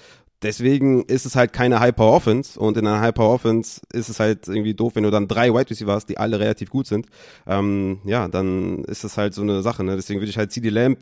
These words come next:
ist immer noch für mich so ein, ja, Top zwanzig Wide Receiver, aber Cooper und Gallup sind für mich keine Starts mehr.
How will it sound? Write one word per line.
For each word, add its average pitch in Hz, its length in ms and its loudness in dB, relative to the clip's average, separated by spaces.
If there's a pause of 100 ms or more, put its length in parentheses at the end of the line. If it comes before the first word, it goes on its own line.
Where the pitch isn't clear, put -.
(120)
ist 123 180 -2
immer 131 140 2
noch 127 120 2
für 120 100 -2
mich 120 140 0
so 113 160 0
ein, 110 200 2 (540)
ja, 120 440 2 (100)
Top - 360 0 (280)
zwanzig 127 480 2
Wide 123 180 2
Receiver, 165 440 -2
aber 113 200 4
Cooper 175 280 2
und 120 100 4
Gallup 170 300 -2
sind 151 120 -2
für 151 100 -2
mich 147 120 0
keine 147 200 -2
Starts - 300 -6
mehr. 87 140 -6